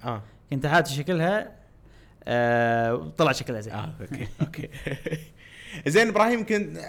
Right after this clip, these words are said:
Speaker 1: هالسؤال الحين عندي سؤال، يمكن أنت الوحيد اللي تقدر تجاوبنا عليه.
Speaker 2: تفضل.
Speaker 1: هل وأنت تشوف التريلرات حاشك شو، شو، أول شيء متى لاعب اللعبة؟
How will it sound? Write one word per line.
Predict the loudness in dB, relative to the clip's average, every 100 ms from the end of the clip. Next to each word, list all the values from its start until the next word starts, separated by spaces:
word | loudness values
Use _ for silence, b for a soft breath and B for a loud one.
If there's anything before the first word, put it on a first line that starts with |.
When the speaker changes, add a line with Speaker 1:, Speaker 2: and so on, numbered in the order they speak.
| -10 -8
Speaker 1:
هالسؤال | -6 -2 2 2
الحين | 2 -2 -6 -4
عندي | -4 -4
سؤال، | 0 4 4 2
يمكن | -2
أنت | -2 0
الوحيد | 0 0 -2
اللي | -2 -4
تقدر | -2 -4
تجاوبنا | -6 -12 0 0 2 -2
عليه. | -6 -8
Speaker 2:
تفضل. | -10 -12 -16 B B B
Speaker 1:
هل | 4 6
وأنت | 4 0
تشوف | -2 -4
التريلرات | -4 0 4 6 6 4 0 -12
حاشك | 0 2 2 -4
شو، | -6 -6
شو، | -8
أول | 4 6 6
شيء | 2
متى | 0 2
لاعب | 0 0
اللعبة؟ | -4 -4 -8